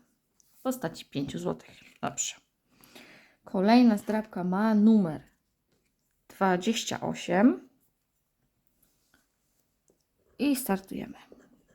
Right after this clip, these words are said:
Ta tutaj tak wysoko nadrukowane. Trzydzieści jeden. No to niestety. Dwadzieścia dwa.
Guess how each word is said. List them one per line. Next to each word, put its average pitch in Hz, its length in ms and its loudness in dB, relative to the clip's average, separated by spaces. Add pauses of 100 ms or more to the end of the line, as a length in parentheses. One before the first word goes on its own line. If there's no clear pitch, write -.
(100)
Ta 202 240 -4
tutaj 202 320 -12
tak 214 220 -4
wysoko 214 460 -8
nadrukowane. 185 800 -6
Trzydzieści 226 640 -2
jeden. 175 300 0 (440)
No 214 260 4
to 196 140 -6
niestety. 180 680 -6 (2000)
Dwadzieścia 220 680 2
dwa. 180 360 0